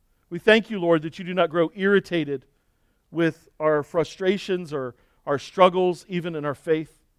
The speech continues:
but you deal with us with such gentleness and such kindness. And Lord, this morning, as we celebrate the sacrifice of Christ, as we memorialize Jesus, Lord, I ask that we would do it in such a way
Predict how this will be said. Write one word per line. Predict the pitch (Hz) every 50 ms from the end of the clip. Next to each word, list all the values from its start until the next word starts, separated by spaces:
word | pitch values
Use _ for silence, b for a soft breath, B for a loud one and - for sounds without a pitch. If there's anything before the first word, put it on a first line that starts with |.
| _ _ _ _ _ _ _ _ _ _ _ _ _ _ _ _ _ _ -
but | 147 131 -
you | 165 147
deal | 143 165 160
with | 156 156 - -
us | 147 131 - -
with | 151 135
such | - - 190 180 - - -
gentleness | - 139 123 - 127 127 123 117 - - _ _ _ _ _ _ _ _ _ _ _
and | - 139 -
such | - 151 135 - -
kindness. | - 139 127 120 120 120 117 _ _ _ _ _ _ _ _ _ _ _ _ _ _ _ _ _ _ _ _ _ _ _ _ _ _ _ _
And | - 143
Lord, | 156 170 175 175 160
this | 156 143 - -
morning, | 175 180 175 165 160 151 147
as | 139 -
we | 151 151
celebrate | 135 - - 185 185 180 170 143 156 156 147 143 143 _ _ _ _ _ _ _ _ _ _ _ _ -
the | 147 143
sacrifice | - - 170 165 160 - 175 - - 170 151 139 - -
of | 147 -
Christ, | - - 156 139 131 - -
as | 151 127 139
we | 160 156
memorialize | 156 156 151 156 170 190 196 190 180 170 165 160 160 151 151 - - -
Jesus, | 131 117 143 165 175 180 147 147 123 110 _ - _ _ _ _ _ _ _ _ _ _ _ _ _ _ -
Lord, | 175 170 165
I | 156
ask | 156 165 190 190 -
that | 190 180
we | 180 170
would | 165 156 139
do | 120 170 196
it | 196 180
in | 175 147
such | - - 196 170 -
a | 175
way | 160 165 165 165 160 156 151